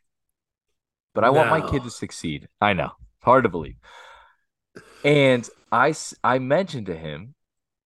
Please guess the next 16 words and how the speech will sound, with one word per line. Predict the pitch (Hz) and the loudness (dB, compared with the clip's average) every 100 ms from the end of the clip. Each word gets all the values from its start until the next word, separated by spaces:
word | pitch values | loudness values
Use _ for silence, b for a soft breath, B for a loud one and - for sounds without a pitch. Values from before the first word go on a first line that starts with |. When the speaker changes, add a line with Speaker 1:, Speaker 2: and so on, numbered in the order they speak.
| _ _ | _ _
Speaker 1:
during | 123 139 185 196 | 4 4 2 -2
the | 202 | -6
games | 156 104 101 107 107 | -2 -4 -4 -8 -8
this | 127 - | -10 -8
year, | 80 67 107 139 _ _ _ - | -12 -12 -16 -20 _ _ _ -8
we | 101 | -6
should | 104 - | -4 -8
start | - - 107 120 - _ _ _ _ _ | -10 2 4 2 -2 _ _ _ _ _
keeping | - 110 107 131 139 151 - _ _ _ _ _ - | -10 -8 -6 -8 -8 -12 -18 _ _ _ _ _ -2
a, | 120 120 - | -2 -2 2
a | 120 104 - | 2 2 -4
tally | 131 147 143 90 82 - _ | -6 -2 -2 -2 -6 -14 _
of | 101 98 | -8 -8
who | - 123 127 | -4 0 2
we | 139 151 | 0 -2
think | - 98 95 | -4 -6 -6